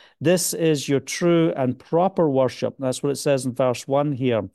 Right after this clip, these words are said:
It says, "Do not conform to the patterns of this world, but be transformed with the renewing of your mind." Now, you know, it's, it's interesting when we look at that, when we're talking about, uh,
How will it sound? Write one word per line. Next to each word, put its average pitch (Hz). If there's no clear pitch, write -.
It 147
says, 147
"Do 175
not 170
conform 170
to -
the 139
patterns 151
of 139
this 135
world, 143
but 131
be 156
transformed 147
with 127
the 127
renewing 135
of 131
your 120
mind." 123
Now, 139
you 175
know, 160
it's, 151
it's 160
interesting 170
when 135
we 131
look 165
at 147
that, 127
when 139
we're 135
talking 175
about, 135
uh, 131